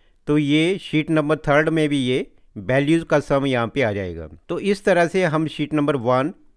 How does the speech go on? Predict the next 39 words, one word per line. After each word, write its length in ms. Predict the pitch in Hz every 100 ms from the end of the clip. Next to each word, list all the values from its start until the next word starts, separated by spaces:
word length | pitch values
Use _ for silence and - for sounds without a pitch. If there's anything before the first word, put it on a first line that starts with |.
| -
ये 200 | 117 120
देखो 240 | 131 147
ये 180 | 143 135
सम 300 | 131 127 135
आया 180 | 131 131
हुआ 180 | 135 127
है, 160 | 123 - - _ -
शीट 240 | - 123 135
नंबर 240 | 127 131
सेकंड 560 | - 127 120 139 135 - -
इसमें 300 | 110 - 131 127
भी 140 | 139
ये 180 | 131 135
सम 260 | 127 131 131
आया 200 | 127 135
हुआ 160 | 127 117
है, 140 | 135 _ _ _ _ _ -
शीट 200 | 127 139
नंबर 240 | 127 135
थर्ड 420 | - 123 127 143 165
इसमें 340 | 123 127 139 139
भी 100 | 127
ये 200 | 123 151
सम 280 | 127 120 185 _ _ -
आया 240 | 107 117 117
हुआ 220 | 101 87
है। 80 | 85 -
तीनों 260 | 190 226 214
शीटों 320 | 180 160 175
में 140 | 175
हमने 300 | 151 139 139
यहाँ 200 | 139 127
पे 180 | 120 156
सम 260 | - 143 139
फार्मूला 400 | 135 127 135 135
यूज़ 280 | 123 127 -
किया 200 | 131 131
हुआ 200 | 110
है। 100 | 113